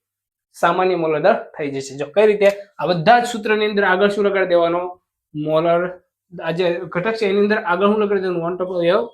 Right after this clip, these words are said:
આઈ, વોન્ટોફ અવયવ, અવયવ આઈ. ખ્યાલ આવે છે?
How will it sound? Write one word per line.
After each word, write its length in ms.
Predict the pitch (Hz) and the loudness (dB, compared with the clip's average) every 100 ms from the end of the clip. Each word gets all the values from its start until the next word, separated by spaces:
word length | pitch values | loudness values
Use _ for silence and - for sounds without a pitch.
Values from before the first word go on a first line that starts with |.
| _ | _
આઈ, 380 | 160 143 - - _ _ _ _ - | -2 -2 -2 -14 _ _ _ _ -10
વોન્ટોફ 320 | 151 160 170 | -8 -6 -6
અવયવ, 520 | 160 147 151 156 165 - _ - | -6 -4 0 0 -2 -8 _ -12
અવયવ 560 | 147 151 156 185 - - _ - | -6 -2 0 0 -2 -12 _ -6
આઈ. 320 | 139 127 135 - _ _ _ _ | -6 -4 -10 -12 _ _ _ _
ખ્યાલ 260 | - 180 175 | -2 2 6
આવે 200 | 160 165 | 4 4
છે? 260 | 165 180 | 2 2